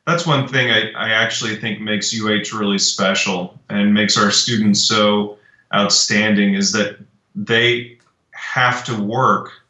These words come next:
just to be there. So they really value the opportunities that they're given, and they work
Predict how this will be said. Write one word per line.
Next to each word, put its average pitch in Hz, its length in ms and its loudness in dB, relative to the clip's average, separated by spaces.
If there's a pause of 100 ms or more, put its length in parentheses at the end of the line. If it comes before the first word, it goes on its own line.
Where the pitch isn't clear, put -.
(260)
just - 280 -2
to - 60 -6
be 104 280 -2
there. 92 200 0
So 110 180 0
they 107 140 2
really 120 720 0
value 104 760 0 (560)
the 113 140 -2
opportunities 107 800 -2
that 98 140 -6
they're 98 200 -4
given, 104 320 -2
and 104 120 2
they 107 60 0
work 110 420 0